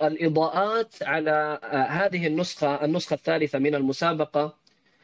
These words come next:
آه، بالنسبة للمشاركين في المستوى الأول من هذا العام،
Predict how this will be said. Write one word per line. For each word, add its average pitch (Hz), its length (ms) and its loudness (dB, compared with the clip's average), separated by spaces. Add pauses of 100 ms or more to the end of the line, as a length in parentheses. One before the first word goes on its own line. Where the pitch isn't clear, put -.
(160)
آه، 139 140 0
بالنسبة 175 540 0
للمشاركين 160 1500 0
في 151 320 -2
المستوى 175 440 0
الأول 165 400 2
من 131 120 -2
هذا 151 200 0
العام، 175 380 -2